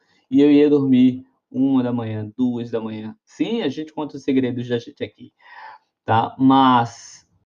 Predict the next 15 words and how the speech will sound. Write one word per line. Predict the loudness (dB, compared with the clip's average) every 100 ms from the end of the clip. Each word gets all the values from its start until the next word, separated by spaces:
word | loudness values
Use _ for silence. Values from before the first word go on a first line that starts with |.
| _
hoje | -2 -2 -2
em | -4
dia, | -2 0
não. | 0 -4 -10 _ -14
Hoje | -8 -4
em | -4
dia, | -4 -6 -4 -6
eu | -8 -12
chego | -16 -16 -8 -6
dez, | -4 -2 -2 -2
dez | -4 -4
e | -4
meia, | -4 -4
eu |
digo... | -6 -6 -8